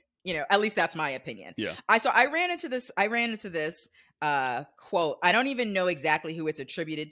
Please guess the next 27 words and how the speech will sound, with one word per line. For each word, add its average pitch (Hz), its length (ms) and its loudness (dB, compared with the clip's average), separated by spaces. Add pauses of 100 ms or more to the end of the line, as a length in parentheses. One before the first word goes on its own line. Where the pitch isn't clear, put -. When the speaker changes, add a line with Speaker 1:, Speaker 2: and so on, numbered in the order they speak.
Speaker 1:
to. 160 280 -2
It 160 140 -4
looked 202 140 -6
like 220 140 -2
it 190 40 -6
was 170 120 -8
going 165 200 -6
back 156 240 -2
to 151 80 -8
multiple, 151 540 -6
like, 143 220 -4 (400)
theologians 160 560 -2
from, 165 160 -12
like, 147 180 -4
the 160 60 -12
sixteen - 460 -8
hundreds 165 380 -6
or 175 100 -6
something. 202 480 -8 (500)
But 233 140 2
it 294 120 -2
said, 220 500 0 (460)
"In 214 160 4
essentials, 381 920 0 (160)
unity. 170 680 -6 (440)
In 208 320 0
non-essentials, 220 1120 2